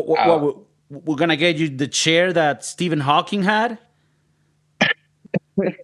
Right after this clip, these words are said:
Speaker 1: No, motherfucker, we're eating you right now.
Speaker 2: Yeah.
Speaker 1: A-, and you're gonna at least give protein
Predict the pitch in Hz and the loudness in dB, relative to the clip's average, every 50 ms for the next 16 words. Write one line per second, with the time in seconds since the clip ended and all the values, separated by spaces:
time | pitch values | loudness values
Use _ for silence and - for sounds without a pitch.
0 | - - 214 - - - - 247 226 - 170 214 233 214 196 175 160 147 - - | -8 -8 -8 -8 -8 -6 -4 -4 -2 2 2 2 2 2 2 2 2 0 0 0
1 | 170 175 170 185 190 175 170 190 202 190 226 233 247 247 233 233 208 190 190 175 | -2 0 0 0 0 0 0 -2 -2 -2 0 2 2 2 2 2 2 2 0 0
2 | 151 160 202 220 233 226 185 185 202 214 208 196 180 - 110 104 95 - _ _ | 0 2 2 2 2 0 -2 -2 0 0 2 2 0 -2 -2 -6 -8 -12 _ _
3 | _ _ _ _ _ _ _ - - - - _ _ _ _ _ _ _ _ _ | _ _ _ _ _ _ _ -20 -20 -20 -20 _ _ _ _ _ _ _ _ _
4 | _ _ - 143 147 151 156 156 151 156 151 151 151 143 151 156 185 185 180 170 | _ _ -4 -2 0 2 2 2 0 0 0 0 0 0 2 2 2 2 2 2
5 | 160 160 180 202 190 160 143 147 175 165 170 - - 180 180 180 170 - 156 147 | 2 0 0 -2 -2 -2 -2 0 0 0 0 0 0 2 0 -2 -4 -4 -4 -2
6 | 127 120 110 101 | -2 -2 -4 -6